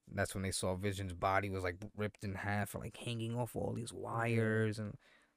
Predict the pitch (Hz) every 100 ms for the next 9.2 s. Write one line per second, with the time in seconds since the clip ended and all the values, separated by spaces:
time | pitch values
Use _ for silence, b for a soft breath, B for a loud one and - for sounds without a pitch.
0 | _ - 50 - 104 117 - 185 190 214
1 | - - 117 139 123 - 160 170 185 -
2 | - - - - 160 160 180 175 175 170
3 | 175 180 180 165 170 - 180 175 165 160
4 | 147 135 143 B B B B 156 156 165
5 | 190 185 143 175 156 180 - 131 117 113
6 | - 95 - - 139 123 107 107 131 170
7 | 175 185 - 170 180 - - 113 - 104
8 | 107 - _ 120 120 131 180 196 117 -
9 | 92